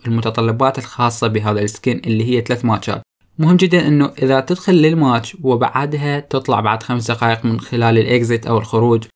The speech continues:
هذا ما راح يعتبر تحقيق للشروط، فلازم تكمل اللعبة أما تفوز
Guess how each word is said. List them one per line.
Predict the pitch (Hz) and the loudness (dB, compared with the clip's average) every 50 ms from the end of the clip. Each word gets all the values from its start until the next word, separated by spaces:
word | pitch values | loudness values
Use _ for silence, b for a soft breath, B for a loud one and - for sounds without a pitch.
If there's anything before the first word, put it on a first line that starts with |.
| _ _ _ - | _ _ _ -4
هذا | 143 147 143 151 | 0 2 2 4
ما | 143 143 147 | 4 4 2
راح | 156 151 147 151 | 2 2 -2 -4
يعتبر | 143 131 127 - 139 123 127 127 | -8 -10 -6 -2 0 0 2 0
تحقيق | 123 - 110 113 - - 110 113 - - | 0 -2 -6 -6 -4 -4 -4 -4 -2 -4
للشروط، | 110 - - 117 113 113 110 110 - | -4 -4 -2 0 2 2 2 0 -2
فلازم | - 120 123 131 135 139 151 143 | -4 0 0 0 2 2 0 0
تكمل | 131 - - - 127 127 127 120 | -2 -4 -4 -2 0 0 2 2
اللعبة | 123 127 131 131 127 131 - - | 2 2 2 0 0 -2 0 0
أما | 143 151 151 156 156 151 | 0 2 4 4 2 2
تفوز | 151 - - 165 170 175 170 - - | 0 0 2 4 6 6 4 2 -4